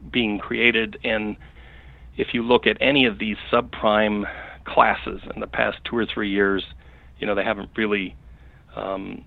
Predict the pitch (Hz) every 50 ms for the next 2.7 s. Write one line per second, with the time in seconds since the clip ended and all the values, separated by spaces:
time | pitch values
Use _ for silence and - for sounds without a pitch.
0 | - - 104 - - - - 123 120 113 107 101 98 98 - - - 113 - -
1 | - - 104 107 101 101 104 - 117 104 104 98 90 98 104 95 - - - 110
2 | 107 104 98 - - - - - - - - 110 101 101